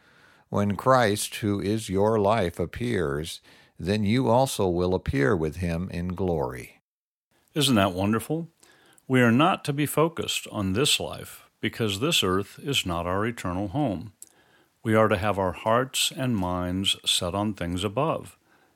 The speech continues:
Speaker 2: In other words, on heaven. And we are reminded that Christ is there,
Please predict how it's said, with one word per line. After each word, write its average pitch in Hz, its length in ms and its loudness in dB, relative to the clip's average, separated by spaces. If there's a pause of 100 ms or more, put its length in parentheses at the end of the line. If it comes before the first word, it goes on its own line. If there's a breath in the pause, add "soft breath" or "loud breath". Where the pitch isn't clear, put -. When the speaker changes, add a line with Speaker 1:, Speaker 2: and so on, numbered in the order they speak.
Speaker 2:
In 110 140 2
other 151 160 4
words, 101 440 -2 (120)
on 147 140 0
heaven. 131 400 -2 (680 soft breath)
And 120 180 2
we 156 120 6
are 151 80 6
reminded 120 640 2
that 107 160 -8
Christ 147 460 2
is 120 180 0
there, 139 400 -4